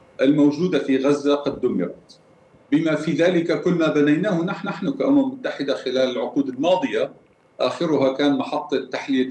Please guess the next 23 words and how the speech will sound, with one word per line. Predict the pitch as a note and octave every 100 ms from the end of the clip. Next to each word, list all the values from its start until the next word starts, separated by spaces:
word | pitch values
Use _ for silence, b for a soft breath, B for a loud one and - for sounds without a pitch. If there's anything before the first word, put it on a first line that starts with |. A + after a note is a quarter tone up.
| -
المياه | A#2 B2 C#3 C3+ - _ _ _ _ -
في، | A#2+ B2 G#2+
آه، | G#2+ G#2
خان | - C#3 C3
يونس، | D3+ E3 D3 - C3+
والتي، | B2+ B2 B2 B2+ B2 B2 G#2
آه، | A2 A2 G#2+ G#2 -
كلفتنا | B2 B2+ C#3 C#3 C3+
خمسة | - C#3 C3
وخمسين | - A#2 - C#3
مليون | A#2+ A#2+ B2+
دولار | A#2+ C#3 E3 F3 - _ _ -
وتم | A#2 D3+ C#3
تفجيرها، | C3 C3 - B2+ F3+ E3+ A#2 F#2+ F#2+ - _ _ _ _ -
آه، | A2+ A2 G#2+ G#2+
منذ، | A2 C3 B2 A#2+ A#2+ A2+ A2
آه، | G#2+ G#2 G2+ -
أسابيع | G#2+ B2 A2+ A#2+
قليلة. | - G#2+ G2 F2 - _ _ _ _ -
آه، | B2+ B2+
إذن | C3 D3 D#3+ D3 C3+
الت-، | C#3 C3+ -
التكلفة، | C3 C3 G3 G3+ G3 E3 D#3+ A2+